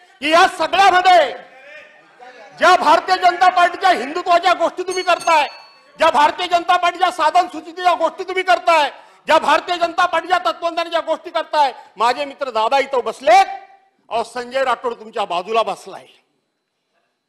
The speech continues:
माननीय सद-, सदस्य संजय राठोड बसलेत, मंत्रिपद त्याचं घालवायला तुम्ही महाराष्ट्रामध्ये काय काय केलं? त्यांना पुन्हा महाराष्ट्रामध्ये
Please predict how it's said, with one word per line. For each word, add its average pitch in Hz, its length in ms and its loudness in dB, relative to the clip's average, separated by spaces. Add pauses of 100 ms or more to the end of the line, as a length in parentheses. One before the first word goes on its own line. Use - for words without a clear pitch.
(180)
माननीय 233 420 -4
सद-, 240 340 -8
सदस्य 247 460 -6
संजय 208 280 -4
राठोड 226 260 0
बसलेत, 226 380 2 (380)
मंत्रिपद 208 480 -8
त्याचं 233 300 -8
घालवायला 202 420 0
तुम्ही 233 240 -10
महाराष्ट्रामध्ये 214 560 -4
काय 196 200 0
काय 247 180 -2
केलं? 240 280 -8 (1600)
त्यांना 302 220 2
पुन्हा 320 340 0
महाराष्ट्रामध्ये 381 680 4